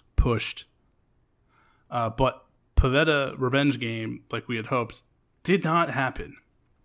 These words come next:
Uh, he only went four innings, gave up four earned runs, um, and then that was, uh, a lot of the damage done, as all five runs came in the same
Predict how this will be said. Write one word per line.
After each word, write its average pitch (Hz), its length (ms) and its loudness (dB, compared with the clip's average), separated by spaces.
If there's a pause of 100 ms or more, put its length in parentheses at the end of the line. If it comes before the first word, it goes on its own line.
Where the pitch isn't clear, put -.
(120)
Uh, 120 140 -2
he 131 80 0
only 151 120 2
went 131 140 0
four 156 220 4
innings, 139 280 2
gave 123 200 0
up 117 120 -4
four 131 520 0 (460)
earned 123 220 0
runs, 113 520 -2 (560)
um, 107 560 -4 (440)
and 113 140 -10
then 110 180 -6
that 123 160 0
was, 113 360 -8
uh, 113 280 -4 (440)
a 117 80 -12
lot 123 200 2
of 110 120 -4
the 113 60 -6
damage 113 560 -6
done, 113 380 -4
as 117 120 -14
all 113 160 -4
five 110 560 -4
runs 117 360 -6
came 110 460 -8 (920)
in 196 260 2
the 160 60 2
same 165 460 4